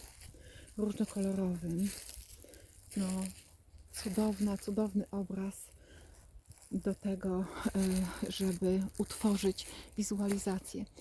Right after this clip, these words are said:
E, każdy sobie sam może taką wizualizację zrobić. E, tylko najpierw iść, świadomie popatrzeć. Zobaczcie, jakie kuty stoją. Nie wiem, czy to widać, tylko staram się pokazać. E,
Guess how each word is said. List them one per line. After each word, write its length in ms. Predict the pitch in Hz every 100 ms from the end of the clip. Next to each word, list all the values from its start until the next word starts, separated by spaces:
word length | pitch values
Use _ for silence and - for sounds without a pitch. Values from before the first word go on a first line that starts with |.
| - - -
E, 80 | 214
każdy 300 | 226 202 -
sobie 220 | 190 196
sam 260 | - 196 175
może 120 | -
taką 220 | - 180
wizualizację 760 | 180 185 180 180 190 180 196
zrobić. 540 | 185 190 175 - - - - - - - -
E, 140 | 190
tylko 300 | - 208 202
najpierw 480 | 202 208 196 - -
iść, 380 | 240 - - -
świadomie 500 | - 208 196 208 190
popatrzeć. 680 | 185 - 185 - - 214 -
Zobaczcie, 320 | 220 214 202 -
jakie 180 | 214
kuty 280 | - 220 190
stoją. 440 | - - - - 196 - - - - - - - - - - -
Nie 100 | 196
wiem, 100 | 202
czy 100 | -
to 120 | 202
widać, 360 | 190 202 - 214 - -
tylko 160 | - - -
staram 320 | - 202 185
się 80 | - - -
pokazać. 460 | 190 202 202 - - - - - - - - - - - -
E, 280 | 196 196